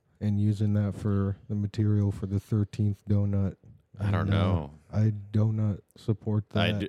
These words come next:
Speaker 2: I do not support bakers being allowed to have the extra donut.
Speaker 1: No.
Speaker 2: I mean,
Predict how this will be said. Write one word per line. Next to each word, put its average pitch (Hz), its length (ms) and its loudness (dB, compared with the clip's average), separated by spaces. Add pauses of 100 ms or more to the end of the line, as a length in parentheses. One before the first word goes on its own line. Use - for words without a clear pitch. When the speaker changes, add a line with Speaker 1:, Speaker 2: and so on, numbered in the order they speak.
Speaker 2:
I 92 160 -2
do 120 180 -2
not 117 280 -2
support 92 600 -4
bakers 82 420 -4
being 80 220 -6
allowed 73 280 -8
to 71 100 -8
have 71 320 -10
the 73 220 -8
extra - 340 -12
donut. 73 380 -6
Speaker 1:
No. 107 260 0 (300)
Speaker 2:
I 92 80 -2
mean, 92 360 -2